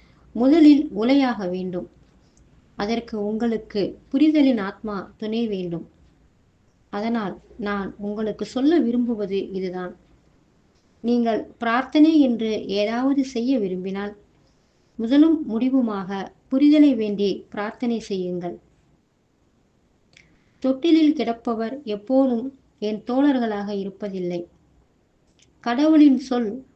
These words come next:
வாழ்க்கை என்பதுதான். எல்லாவற்றையும் ஒன்றாக சேர்த்து இணைக்க வல்ல தீயுலைதான் வாழ்க்கை. எல்லாமே இதில் சமநிலைப்பாட்டில்தான் இருக்கின்றன.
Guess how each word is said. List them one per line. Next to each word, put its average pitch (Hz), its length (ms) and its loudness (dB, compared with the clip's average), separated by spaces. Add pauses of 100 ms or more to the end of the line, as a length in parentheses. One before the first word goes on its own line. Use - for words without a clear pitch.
வாழ்க்கை 262 580 0
என்பதுதான். 175 580 -6 (1300)
எல்லாவற்றையும் 277 840 2 (180)
ஒன்றாக 254 540 -2
சேர்த்து 262 540 -2 (480)
இணைக்க 285 440 2
வல்ல 226 240 0 (340)
தீயுலைதான் 226 800 2
வாழ்க்கை. 185 480 -6 (1500)
எல்லாமே 285 500 4 (120)
இதில் 214 320 -4 (180)
சமநிலைப்பாட்டில்தான் 214 1200 2
இருக்கின்றன. 180 540 -6